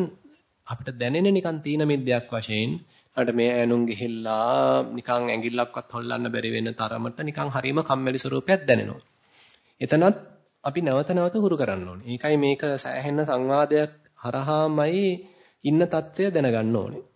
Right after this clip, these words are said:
එහෙම නැත්තම්, අ, අ, මේ, මේට සමාන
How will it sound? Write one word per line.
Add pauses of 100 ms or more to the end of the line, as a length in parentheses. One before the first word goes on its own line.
(120)
එහෙම
නැත්තම්, (220)
අ, (720)
අ, (200)
මේ, (720)
මේට
සමාන